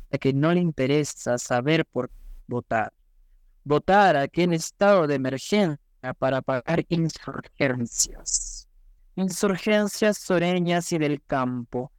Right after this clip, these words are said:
campo depredado y contaminado por transnacionales,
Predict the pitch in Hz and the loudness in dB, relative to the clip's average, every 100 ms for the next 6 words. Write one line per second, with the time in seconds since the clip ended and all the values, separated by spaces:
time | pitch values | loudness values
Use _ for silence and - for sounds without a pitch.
0 | _ _ 180 190 190 180 196 180 165 160 | _ _ 2 2 2 0 2 2 2 0
1 | 156 180 202 208 208 196 180 170 170 175 | 0 0 -2 -2 0 0 0 2 2 2
2 | 180 190 190 175 175 170 190 196 190 175 | 2 2 0 -2 -6 -2 0 2 0 -2
3 | 170 165 160 151 151 139 131 127 127 139 | -4 -2 -2 -4 -4 -2 -2 -4 -6 -10
4 | - | -16